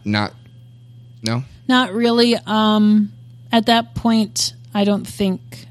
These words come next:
Speaker 2: I had the emotional and mental capacity
Speaker 1: Yeah.
Speaker 2: to go there.
Speaker 1: Mm-hmm.
Speaker 2: Um, 'cause I was really busy and distracting myself with a really unhealthy marriage. And so that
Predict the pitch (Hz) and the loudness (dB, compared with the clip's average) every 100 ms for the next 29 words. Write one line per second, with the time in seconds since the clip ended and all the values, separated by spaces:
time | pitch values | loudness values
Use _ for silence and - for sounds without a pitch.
0 | - 202 196 190 190 180 180 175 185 180 | -10 -4 -2 0 -2 0 -2 -2 -2 0
1 | 180 180 190 170 170 170 - - - - | -2 -2 -2 -2 -2 -4 -8 -20 -20 -20
2 | - - - 180 185 180 185 196 175 165 | -20 -16 -4 0 0 0 -4 -8 -8 -6
3 | 175 214 - 208 196 180 175 185 240 254 | -4 -2 -2 -4 -8 -8 -6 -4 -4 -4
4 | 269 135 131 - - - - 175 170 170 | -4 -2 -4 -8 -20 -20 -8 -4 -2 -2
5 | 170 175 196 - - - 190 175 180 - | -2 -4 -8 -14 -12 -4 0 0 0 -4
6 | - - - - - 202 196 185 190 180 | -12 -18 -18 -20 -6 0 0 0 0 0
7 | 185 175 175 - 165 165 185 170 175 - | 0 0 -4 -6 -6 -4 -4 -2 -4 -4
8 | 170 170 175 170 170 170 170 170 165 160 | -6 -4 -6 -4 -4 -4 -4 -4 -6 -6
9 | 165 160 165 165 160 165 165 - 170 170 | -6 -6 -6 -8 -8 -6 -6 -8 -10 -10
10 | 185 185 | -10 -10